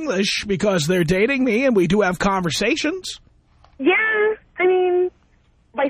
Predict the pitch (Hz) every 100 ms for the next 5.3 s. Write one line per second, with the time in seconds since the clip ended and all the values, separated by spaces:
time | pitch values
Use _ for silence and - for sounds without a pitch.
0 | - 359 339 240 226 - - - - -
1 | 240 226 233 247 - 220 220 214 320 330
2 | 254 285 269 285 311 285 247 226 208 202
3 | 180 269 240 220 220 170 202 208 247 240
4 | 202 233 220 233 220 294 254 214 202 -
5 | 208 175 -